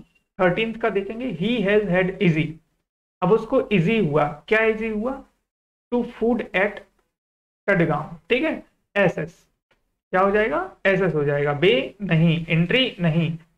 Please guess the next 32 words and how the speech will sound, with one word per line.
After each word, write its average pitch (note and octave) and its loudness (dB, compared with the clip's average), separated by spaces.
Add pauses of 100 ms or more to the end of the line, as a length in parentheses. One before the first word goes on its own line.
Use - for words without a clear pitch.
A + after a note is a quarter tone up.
(120)
approach A#3+ -4
नहीं, D3 -2 (100)
एसएस। E3 0 (480)
मतलब A#3 2 (320)
उसको B3 0 (120)
easy G#3 2
क्या B3 0
हुआ? B3 0 (120)
खाना, F3 2
उसके D#3+ -4
पास G#3 0
में B3 -4
खाना E3+ 2
पहुंचना E3+ -2
easy G#3+ 2
हुआ D3 0
भाई। D3+ -10
He A3+ -2
has, F3 -2 (440)
he G#3+ 0
has C#3+ 0
had G3 2 (460)
easy G#3 4 (400)
access G#3+ 2
to B3 -6
food G3+ -2
at A3+ 0
ठडगांव, D#3 -4 (180)
ठीक A3+ -4
है, C4 0
ठडगांव F#3+ -2
से F#4 -2